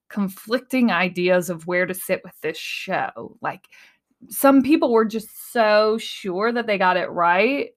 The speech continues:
and then the other people were so sure. And I still, I guarantee those people, and you could tell in the documentary as they're talking about it, like,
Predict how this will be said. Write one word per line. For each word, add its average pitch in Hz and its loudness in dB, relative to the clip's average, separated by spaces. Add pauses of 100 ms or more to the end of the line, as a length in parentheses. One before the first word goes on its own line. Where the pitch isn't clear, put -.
(300)
and 202 2
then 196 2
the 190 -2
other 247 2
people 220 -4
were 196 0
so 196 -4
sure. 185 -2 (240)
And 208 0
I 196 2
still, - 0
I 220 -2
guarantee 247 -2
those 202 0
people, 196 0
and 233 4
you 240 4
could 240 0
tell 320 2
in 233 4
the 214 2
documentary 208 0
as 185 0
they're 196 -4
talking 294 -2
about 180 -2
it, 196 -2
like, 175 -8